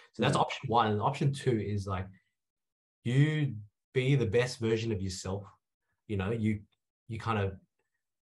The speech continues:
Speaker 1: you, you show back to your parents, you appreciate what they've done for you, you know, you work hard, become somebody. That's option two. So what, I saw why, what I did to kind of,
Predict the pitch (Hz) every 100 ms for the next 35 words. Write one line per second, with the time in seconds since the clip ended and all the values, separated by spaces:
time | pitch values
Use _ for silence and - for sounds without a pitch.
0 | _ 113 110 107 104 - _ _ _ _
1 | - 117 - 139 151 131 135 - 117 -
2 | 101 131 160 - - - 110 113 - 139
3 | 135 113 117 110 110 113 110 107 101 113
4 | 151 - _ - 98 95 104 101 135 139
5 | 107 98 143 170 - _ _ 117 104 -
6 | 160 143 131 101 104 143 214 - _ _
7 | _ _ - 131 123 131 - 101 110 87
8 | - _ _ _ _ _ - 151 117 107
9 | - _ _ _ - 135 160 - - -
10 | - - _ _ _ _ _ _ _ -
11 | 120 175 156 - - - - - 113 151
12 | 180 - - 127 165 143 113 113 104 110
13 | 98 92 - - 104 95 90